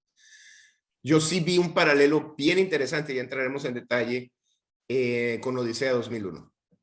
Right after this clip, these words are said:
pero in-, bien, bien, bien interesante. Habiendo dicho eso,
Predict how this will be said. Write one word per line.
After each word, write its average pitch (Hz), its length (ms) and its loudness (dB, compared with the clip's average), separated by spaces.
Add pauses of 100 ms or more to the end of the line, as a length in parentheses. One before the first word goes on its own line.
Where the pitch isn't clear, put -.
(140)
pero 123 300 -2
in-, 143 440 -4
bien, 156 480 0
bien, 156 340 2
bien 160 260 0
interesante. 110 760 -8 (1000)
Habiendo 185 460 2
dicho 180 320 0
eso, - 340 -8